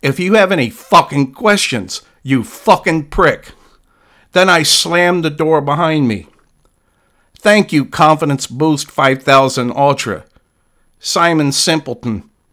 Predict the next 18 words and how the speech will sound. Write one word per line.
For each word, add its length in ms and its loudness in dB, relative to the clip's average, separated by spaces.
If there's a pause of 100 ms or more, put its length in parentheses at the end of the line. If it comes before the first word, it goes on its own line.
(120)
Brooklyn, 380 -2
New 80 0
York. 380 -2 (2250)
So 240 0
there 160 6
you 140 4
have 260 4
it. 240 -2 (840)
Absolute 800 2
proof 380 2
of 80 -2
the 140 0
effectiveness 960 0 (340)
of 240 -4
Confidence 580 0
Boost 460 -2
five 380 -2
thousand 500 0